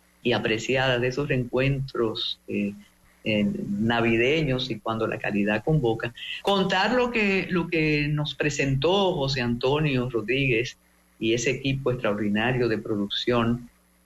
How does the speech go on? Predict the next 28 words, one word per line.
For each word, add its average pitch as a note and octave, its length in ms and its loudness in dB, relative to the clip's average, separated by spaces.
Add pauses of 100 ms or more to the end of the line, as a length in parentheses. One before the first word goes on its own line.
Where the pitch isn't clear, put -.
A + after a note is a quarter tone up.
(400)
de G2+ 240 -4
sonido G#2 760 0
y G2+ 180 -4
de, G2 500 -2
de G2 180 2
luces A2 720 0
y G2+ 120 -2
de G2+ 120 2
imágenes, A2 680 2 (520)
no, G3 480 2
es F3 160 0
que G3 100 -2
eso G#3 140 0
no G#3 80 4
se G3+ 120 0
puede F#3+ 340 0
contar, C#3+ 640 0
eso D3 240 0
hay D#3+ 120 0
que E3 140 -2
vivirlo. D3 640 0 (300)
Sobre G3+ 320 0
todo G#3 500 0
un G3 480 2
guiño, E3 840 0
eh, C#3 200 2
generacional, C3 1040 2
como, A2 480 -4